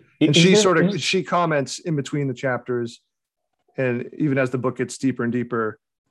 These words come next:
Speaker 1: she makes notes in the margins and stuff like that. So I think
Speaker 2: Oh,
Speaker 1: that'll be really
Speaker 2: wow.
Speaker 1: fun to read. Yeah.
Speaker 2: Oh, that does sound cool. I-, is there such a thing as a pallbearers club? Do, are there, is that really a service?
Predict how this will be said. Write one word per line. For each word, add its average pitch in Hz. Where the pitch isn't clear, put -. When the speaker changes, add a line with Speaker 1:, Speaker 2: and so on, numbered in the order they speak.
Speaker 1:
she 139
makes 127
notes 127
in 131
the 123
margins 113
and 110
stuff -
like 113
that. 110
So 165
I 170
think 165
Speaker 2:
Oh, 151
Speaker 1:
that'll 135
be 143
really 156
Speaker 2:
wow. 92
Speaker 1:
fun 120
to 127
read. 120
Yeah. 107
Speaker 2:
Oh, 151
that 151
does 196
sound 113
cool. 101
I-, 180
is 185
there 233
such 170
a 175
thing 160
as 202
a 214
pallbearers 180
club? 226
Do, 139
are 139
there, 156
is 135
that 123
really 170
a -
service? 180